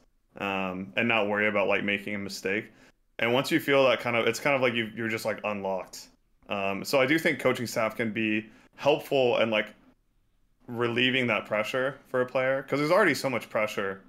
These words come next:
on all the guys. And I know Spooks has felt it as a player. I felt it as a player. Like, you don't need your coaching staff to, like, always be putting more coal in the fire on the, on the pressure department.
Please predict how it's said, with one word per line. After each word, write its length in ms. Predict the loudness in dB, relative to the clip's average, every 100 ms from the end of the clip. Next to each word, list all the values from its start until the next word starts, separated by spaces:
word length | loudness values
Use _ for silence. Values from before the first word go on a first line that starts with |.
| -20 _ -6
on 160 | -2 0
all 120 | 0
the 80 | 0
guys. 540 | 0 0 -2 -6 -10 -4
And 220 | -2 2
I 80 | 2
know 100 | 0
Spooks 300 | -2 -2 -2
has 100 | 0
felt 220 | 0 0
it 60 | -2
as 40 |
a 60 | -2
player. 280 | 2 4
I 120 | 4 2
felt 240 | 0 -2
it 80 | -2
as 140 | -2
a 40 | -4
player. 440 | 0 2 0 -2 -10 -20 _ _
Like, 140 | -2 0
you 80 | 2
don't 240 | 4 4
need 340 | 4 2 0 -8 _ _ _ -4
your 140 | -4
coaching 420 | 0 -2 -2 -6
staff 420 | -4 -2 -2 -4
to, 120 | -6 -4
like, 380 | -2 -4 -8 -16 _ _ _
always 540 | 2 4 6 4 2 0
be 480 | -2 0 2 0 -4 -16 _ _ _ _ _ _ _ _ _ _ _ _ _ _ _ _
putting 240 | -4 -2 0
more 160 | -2
coal 260 | -2 -2 -2
in 80 | -2
the 80 |
fire 500 | -4 -2 0 -2 -4
on 160 | -6 -8
the, 160 | -8 -8
on 100 | -8
the 80 | -8
pressure 380 | -4 -6 -6 -10
department. 500 | -8 -8 -8 -10